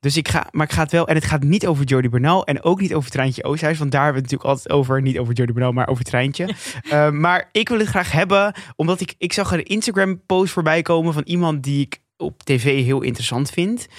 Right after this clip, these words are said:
Speaker 1: En dat is namelijk Rianne van Dorst. En zij,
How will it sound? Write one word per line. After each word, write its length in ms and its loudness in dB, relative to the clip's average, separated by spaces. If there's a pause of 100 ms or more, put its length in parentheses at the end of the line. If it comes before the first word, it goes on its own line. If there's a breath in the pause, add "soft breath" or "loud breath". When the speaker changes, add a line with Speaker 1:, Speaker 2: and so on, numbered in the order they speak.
(260 loud breath)
Speaker 1:
En 320 2
dat 160 -2
is 80 -4
namelijk 440 0 (200)
Rianne 360 0
van 280 -2
Dorst. 440 -6 (400 loud breath)
En 360 -2 (220)
zij, 560 0